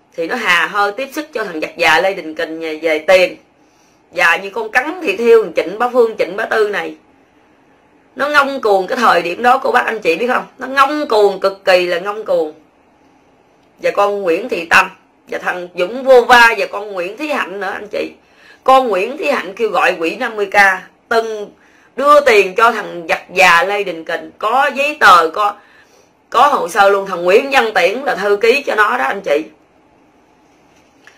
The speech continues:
Thì anh chị nghĩ nhìn cái, một cái hố đó đi. Các chiến sĩ ta mà nó phóng dao rồi,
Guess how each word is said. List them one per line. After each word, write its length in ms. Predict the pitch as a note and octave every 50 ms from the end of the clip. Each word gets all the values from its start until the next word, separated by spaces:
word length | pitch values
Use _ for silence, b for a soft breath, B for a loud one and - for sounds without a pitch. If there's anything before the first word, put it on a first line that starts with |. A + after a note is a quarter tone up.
| b b b _
Thì 80 | -
anh 140 | F3+ G3+ G#3+
chị 160 | - F3+ F3+
nghĩ 280 | F#3 G3 F#3 E3+ E3+ G3
nhìn 440 | A#3 B3 A3+ - F#3 F#3 F3 E3 D#3+
cái, 140 | - A3+ G#3+
một 140 | F#3 D3+ -
cái 100 | A#3+ A#3+
hố 240 | A#3 A#3 B3 C4+ C#4
đó 100 | C#4+ C4+
đi. 140 | A#3 - - - _ _ b b b b b b b b b -
Các 220 | B3+ C4+ C4+ -
chiến 180 | C#4+ C#4 C4+ B3+
sĩ 280 | - F#3+ D#3+ F3 A3+
ta 320 | A#3 B3 A3+ G#3+ G#3 G#3 G3
mà 180 | E3+ D#3+ D#3+ D#3+ -
nó 140 | F#3 A3 A3+
phóng 260 | A#3+ B3+ D#4 E4 E4 D#4+
dao 300 | C4 A3 A3+ G#3+ A3+ G#3
rồi, 260 | F#3 E3 D#3 D3+ B